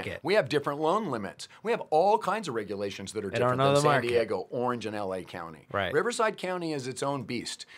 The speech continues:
Speaker 2: and I will t-, leave you with this. If you don't understand the power of our community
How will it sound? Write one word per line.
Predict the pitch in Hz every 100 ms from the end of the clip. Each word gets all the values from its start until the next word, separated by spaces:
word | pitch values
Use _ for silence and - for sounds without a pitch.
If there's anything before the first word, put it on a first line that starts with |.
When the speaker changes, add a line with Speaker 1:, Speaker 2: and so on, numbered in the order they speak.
| -
Speaker 2:
and | 110 113
I |
will | 127 117
t-, | -
leave | 139 147 170
you | 175
with | 156 -
this. | 107 - - - - - -
If | 107
you | 175
don't | 226 220
understand | 202 165 - 156 147 139
the | 110
power | - 127 131 139 127
of | 113 107
our | 107
community | 104 110 110 107 73 -